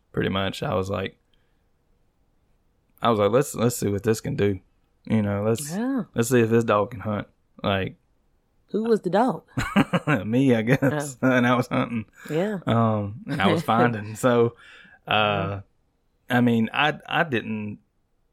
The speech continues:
Speaker 1: at the time, I didn't know I was being that forward, but looking back, I was like, "Man, I really was."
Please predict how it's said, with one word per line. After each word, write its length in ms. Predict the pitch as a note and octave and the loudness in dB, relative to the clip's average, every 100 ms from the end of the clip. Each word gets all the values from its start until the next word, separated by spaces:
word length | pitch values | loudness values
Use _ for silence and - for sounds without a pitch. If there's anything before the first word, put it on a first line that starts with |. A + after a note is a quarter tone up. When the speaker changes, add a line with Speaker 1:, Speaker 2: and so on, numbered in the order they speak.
| _ _ _ _ _ - | _ _ _ _ _ -4
Speaker 1:
at 140 | B2 | -2
the 60 | B2 | -2
time, 300 | G#2+ D#3+ C#3+ | 0 0 0
I 60 | A#2 | 2
didn't 200 | A#2+ G#2 | 0 0
know 140 | A2 | -2
I 120 | G#2+ | 0
was 160 | G#2+ G2+ | -2 -2
being 420 | G#2 A2+ A2 G#2 | 0 2 2 0
that 300 | G2+ G2+ - _ _ | 0 -2 -4 _ _
forward, 540 | - G2+ A2 G#2 G2 | -4 2 2 2 0
but 160 | G#2 G2 | 0 2
looking 260 | A2 - | -2 -2
back, 280 | G2+ G#2 G#2+ | -4 -4 -6
I 40 | G2 | -10
was 80 | |
like, 120 | F#2+ F#2+ | -10 -6
"Man, 340 | G2+ G3+ F3+ - _ _ _ _ _ | 2 2 2 -2 _ _ _ _ _
I 80 | - | -2
really 240 | C3 E3 A2+ | 2 4 4
was." 320 | D#3+ E3+ | 4 2